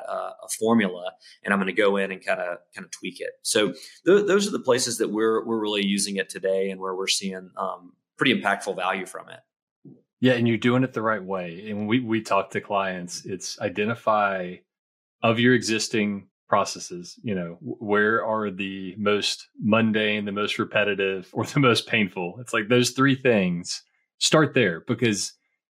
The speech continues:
Speaker 2: it, it is, with any change, it takes time for people to process and adapt to it. But if you can get a quick win, and that fraud example is amazing, you almost unlock a piece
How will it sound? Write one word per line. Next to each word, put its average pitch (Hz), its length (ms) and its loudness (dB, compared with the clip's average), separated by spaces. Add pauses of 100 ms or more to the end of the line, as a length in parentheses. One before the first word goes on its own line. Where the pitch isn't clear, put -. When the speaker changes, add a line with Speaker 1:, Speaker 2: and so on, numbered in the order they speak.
(220)
Speaker 2:
it, 127 220 4
it 131 160 2
is, 139 580 6 (280)
with 123 200 4
any 135 240 4
change, 95 800 0 (360)
it 107 240 -4
takes 123 240 0
time 110 200 2
for 104 80 -6
people 107 300 -6
to 98 60 -2
process 101 500 0
and 92 80 -8
adapt 113 400 0
to 90 140 -6
it. 90 180 -8
But 101 80 -2
if 95 160 -4
you 160 80 0
can 147 240 4
get 120 240 4
a 104 80 -4
quick - 340 -2
win, 101 280 2
and 90 120 -2
that - 200 -10
fraud 107 240 4
example 92 500 -4
is 85 400 -10 (340)
amazing, 95 680 4 (380)
you 135 120 8
almost 151 320 4
unlock 117 600 4
a 101 40 0
piece - 520 -4